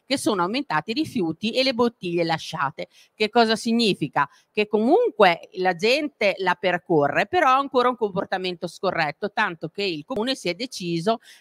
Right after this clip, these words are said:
a fare un'operazione specifica, oltre alla pannellatura, oltre alla targetizzazione, quella di mettere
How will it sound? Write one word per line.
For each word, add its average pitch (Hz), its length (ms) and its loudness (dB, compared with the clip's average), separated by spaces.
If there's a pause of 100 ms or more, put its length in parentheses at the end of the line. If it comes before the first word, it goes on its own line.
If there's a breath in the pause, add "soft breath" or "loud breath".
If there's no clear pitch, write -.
a - 80 -6
fare 196 280 2
un'operazione 170 600 -8
specifica, 226 760 -8 (200 soft breath)
oltre 202 320 4
alla 165 200 0
pannellatura, 190 1120 0
oltre 180 340 -4
alla 156 140 -4
targetizzazione, 175 1000 -8
quella 208 300 -2
di 247 140 -8
mettere 226 560 0